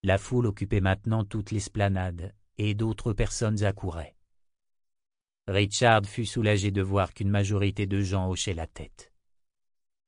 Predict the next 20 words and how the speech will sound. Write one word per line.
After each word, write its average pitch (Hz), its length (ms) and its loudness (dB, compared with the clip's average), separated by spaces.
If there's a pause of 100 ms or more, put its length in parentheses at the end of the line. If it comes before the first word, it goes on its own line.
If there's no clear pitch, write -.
(460)
Victor 104 480 2
balaya 110 380 4
l'assistance 110 520 -2
du 107 140 -2
regard 110 380 -2
puis 120 120 -8
se 110 140 -6
tourna 107 300 -2
vers 101 160 0
Richard. « 80 400 -8 (1700)
Je 104 140 0
crois 110 300 6
que 110 200 0
vous 107 300 0
avez 107 180 4
été 104 240 0
compris, 107 400 0
Seigneur 87 460 -4
Hall, » 78 320 -4 (760)
dit-il, « 82 520 -6